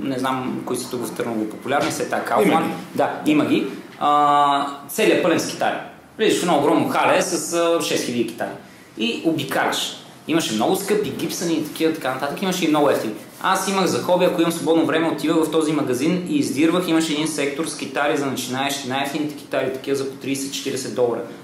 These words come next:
Speaker 1: Отивах и се упражнявах на тях. Да накараш един скапан инструмент с дефекти, бръждящо пракче, а, едната струна по-нависоко от другата, адаптера пък не хваща тази струна, така,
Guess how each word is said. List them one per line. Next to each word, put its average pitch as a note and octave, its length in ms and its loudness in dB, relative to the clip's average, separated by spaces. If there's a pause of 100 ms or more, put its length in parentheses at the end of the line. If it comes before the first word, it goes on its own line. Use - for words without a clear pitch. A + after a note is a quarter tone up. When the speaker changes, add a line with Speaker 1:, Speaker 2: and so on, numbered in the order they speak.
Speaker 1:
Отивах G#3 540 0
и - 40 -2
се - 120 -4
упражнявах C#3+ 520 -2
на A#2 100 -6
тях. B2 180 -2 (1120)
Да A2 140 -4
накараш D#3+ 540 0
един E3+ 320 2 (640)
скапан D3+ 600 0
инструмент G#2 480 -4 (440)
с A2 100 -6
дефекти, C#3+ 500 0 (300)
бръждящо C3 760 0
пракче, A#2+ 640 -2 (340)
а, B2+ 680 4
едната C#3+ 280 0
струна C#3+ 340 0 (100)
по-нависоко C3+ 680 0
от A2+ 80 0
другата, B2+ 420 2
адаптера B2+ 640 0
пък - 180 -4
не C3 120 -2
хваща B2 560 0
тази G#2+ 240 -4
струна, A#2 340 -6
така, - 220 -6